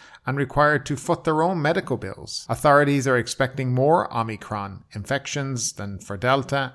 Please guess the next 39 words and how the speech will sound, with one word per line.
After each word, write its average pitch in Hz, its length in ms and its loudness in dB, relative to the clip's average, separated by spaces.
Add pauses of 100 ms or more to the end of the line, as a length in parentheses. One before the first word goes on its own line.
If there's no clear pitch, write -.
and 117 240 -2
a 123 160 0
rapid 147 500 0 (240)
doubling 120 360 -2
of 92 160 -10
cases 135 440 0
in 107 160 -10
coming 101 360 -8
days 120 360 0
and 92 360 -10
weeks. - 580 -8
Given 160 320 4
the 139 160 2
transmissibility 131 1120 -2
of 151 300 -2
Omicron 110 580 -6 (320)
and 160 300 0
the 156 200 2
open 180 380 2
nature 120 400 -2
of 113 160 -2
our 98 100 -2
society, 147 760 0 (260)
it 196 100 0
is 208 120 2
inevitable 123 720 0
that 110 200 -4
the 113 340 -10
Omicron 139 540 -2
will 147 140 2
spread 113 420 -2
in 104 100 -6
our 95 120 -6
community, 127 580 -4
said 110 280 -6
the 107 100 -6
Ministry 104 420 -8
of - 140 -12
Health. 123 400 -2